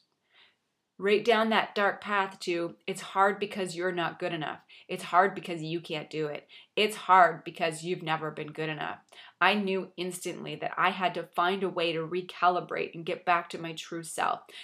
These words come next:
to get back and to remember who I am, and to treat myself with the respect and love that I deserve. We all need to do that. I don't wanna speak to myself in those ways.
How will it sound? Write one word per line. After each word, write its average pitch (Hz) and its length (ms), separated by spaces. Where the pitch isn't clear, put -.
to 202 120
get - 240
back 214 240
and 190 160
to 190 80
remember 175 500
who 170 180
I 156 200
am, 156 340
and 175 340
to 185 200
treat 208 480
myself 175 500
with 185 240
the 175 120
respect 165 540
and 165 160
love 151 300
that - 160
I 151 120
deserve. - 520
We 214 400
all 190 340
need 165 280
to - 80
do - 220
that. - 280
I 196 140
don't 277 220
wanna 190 260
speak 190 440
to 185 80
myself 160 500
in 165 160
those 160 260
ways. 147 340